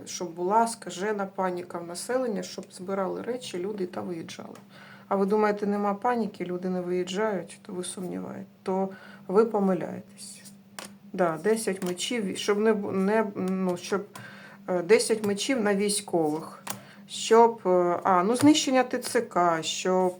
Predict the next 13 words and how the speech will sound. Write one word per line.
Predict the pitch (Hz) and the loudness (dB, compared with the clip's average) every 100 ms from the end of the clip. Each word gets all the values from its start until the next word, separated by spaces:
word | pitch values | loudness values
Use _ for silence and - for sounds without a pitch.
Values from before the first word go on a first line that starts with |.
| - | -4
е, | 175 170 165 - - - - 190 | -2 -2 -4 -8 -20 -20 -10 -2
ніхто | 185 185 - 240 | -2 -2 0 2
більше | 208 208 - 202 | 2 -2 -2 0
не | 190 185 | 2 0
йшов, | 180 - 208 208 208 208 - 175 | -2 -2 4 4 4 0 -10 -8
е, | 160 165 160 - - | -8 -8 -10 -12 -12
захищати | 170 180 180 - - 180 196 196 | -6 -6 -6 -6 0 2 2 -2
державу. | 175 175 156 165 175 156 147 - - - - - - | -4 -4 -2 2 2 0 -6 -10 -18 -20 -20 -6 2
Ось | 202 196 | 2 2
така | - - 233 | -2 4 4
в | 196 | 4
них | 180 180 | -2 -4
мета. | 165 - 160 | -8 -10 -12